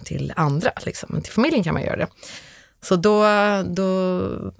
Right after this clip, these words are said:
började jag nog liksom så här, "Men jag tycker du ska använda det här och det här." Och sen så liksom, han är lite bångstyrig också, så att det tog lite tag innan han, han gick med på det. Så här. Men sen så bara, "Ja, men det är ju rätt skönt." Så här. Med killar måste man ju, nej,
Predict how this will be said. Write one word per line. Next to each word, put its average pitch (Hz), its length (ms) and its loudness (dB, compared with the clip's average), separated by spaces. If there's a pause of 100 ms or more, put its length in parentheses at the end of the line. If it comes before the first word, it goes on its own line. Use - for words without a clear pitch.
(200)
började 175 440 4
jag 196 100 4
nog 143 140 -2
liksom 151 200 -4
så - 100 -6
här, - 40 0
"Men 180 40 0
jag 208 100 -2
tycker 226 140 -4
du 208 40 -4
ska 208 160 -2
använda 190 320 2
det 185 60 0
här 190 320 0
och 190 60 0
det 185 60 2
här." 180 400 0
Och - 60 -6
sen 190 220 4
så - 120 -2
liksom, 156 260 0 (560)
han 175 280 2
är 165 40 4
lite 156 180 0
bångstyrig 156 580 2
också, - 200 -4
så 147 120 2
att 151 120 -2
det 160 80 -4
tog 151 240 0
lite 139 160 -2
tag 147 320 2
innan 120 180 0
han, 143 280 -2 (300)
han 147 200 0
gick 147 160 -4
med 202 260 2
på - 100 -4
det. - 100 0
Så - 100 -2
här. - 60 -2
Men 156 100 0
sen 262 180 0
så 262 80 -2
bara, 214 100 0
"Ja, 302 140 0
men 285 120 -2
det 320 60 -2
är 359 40 0
ju 359 60 0
rätt - 220 -2
skönt." 269 520 -2
Så - 80 -2
här. 170 60 2
Med 190 120 2
killar 269 280 2
måste 285 240 -4
man 262 160 4
ju, 254 180 0
nej, - 120 -8